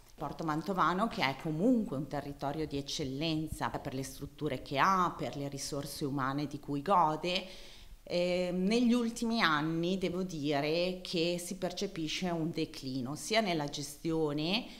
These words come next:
degli edifici pubblici, ma soprattutto non tanto per ciò che è stato fatto o non è stato fatto, ma perché manca veramente una visione e manca la visione di, veramente di comunità.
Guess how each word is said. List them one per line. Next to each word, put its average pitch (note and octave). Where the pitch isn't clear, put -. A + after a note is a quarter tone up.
degli C3+
edifici D3+
pubblici, A#3
ma G3
soprattutto A3
non C#4+
tanto G#3
per D#3+
ciò D#3
che F3+
è -
stato E3+
fatto -
o A3+
non G3+
è F3
stato D3+
fatto, F3+
ma G#3
perché G3
manca D#3+
veramente D3+
una C3+
visione A2+
e G3+
manca A3
la C4
visione E3
di, -
veramente E3
di F3+
comunità. C3